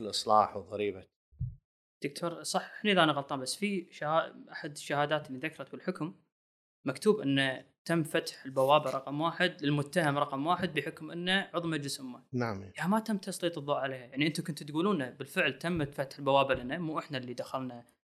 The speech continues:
Speaker 2: آه، غصب ولا كسرنا شيء. بس ما، إعلاميًا ما تم تسليط الضوء
Speaker 1: إيه،
Speaker 2: عليها.
Speaker 1: يعني
Speaker 2: هذه طلعت بشهادة. يعني، أنا لما قريت الحكم استغربت
Speaker 1: يعني،
Speaker 2: بصراحة.
Speaker 1: كلامك صحيح. يعني، هذا ال-، قائد الحرس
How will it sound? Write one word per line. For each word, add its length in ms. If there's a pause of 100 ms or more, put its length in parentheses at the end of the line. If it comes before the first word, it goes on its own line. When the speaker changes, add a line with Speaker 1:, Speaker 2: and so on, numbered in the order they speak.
(160)
Speaker 2:
آه، 320
غصب 400 (420)
ولا 160
كسرنا 400
شيء. 360 (640)
بس 180
ما، 80
إعلاميًا 540
ما 140
تم 200
تسليط 340
الضوء 160
Speaker 1:
إيه، 80
Speaker 2:
عليها. 160
Speaker 1:
يعني 380
Speaker 2:
هذه 240
طلعت 260
بشهادة. 380
يعني، 220
أنا 140
لما 220
قريت 220
الحكم 580
استغربت 420
Speaker 1:
يعني، 140
Speaker 2:
بصراحة. 160
Speaker 1:
كلامك 240
صحيح. 460
يعني، 200
هذا 260
ال-، 760
قائد 280
الحرس 600